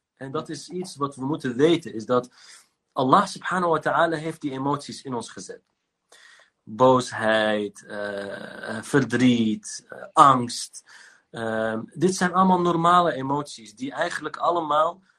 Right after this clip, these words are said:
voortkomen uit het verwerken van tegenslag. En ieder doet dat op zijn eigen manier. Eh, sommige mensen die, eh, eh, ja,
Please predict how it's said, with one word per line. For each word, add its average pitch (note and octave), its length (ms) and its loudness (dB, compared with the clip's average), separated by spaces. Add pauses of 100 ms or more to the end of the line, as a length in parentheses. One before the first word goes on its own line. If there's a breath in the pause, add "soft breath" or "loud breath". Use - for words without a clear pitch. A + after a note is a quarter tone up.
(120)
voortkomen C#3+ 920 0
uit C3 420 -8
het C3+ 240 -10
verwerken C3 680 -2
van G2 200 -10
tegenslag. - 680 -12 (720 soft breath)
En C3 320 -2
ieder F#3+ 300 4
doet D#3+ 140 4
dat E3 140 -4
op D3 100 -4
zijn C#3+ 140 -2
eigen C3+ 260 0
manier. C3 440 2
Eh, A#2 180 -6
sommige B2+ 400 -2
mensen B2 340 0
die, A#2 300 -2
eh, A2+ 720 4
eh, G2+ 60 -14
ja, A2 220 -6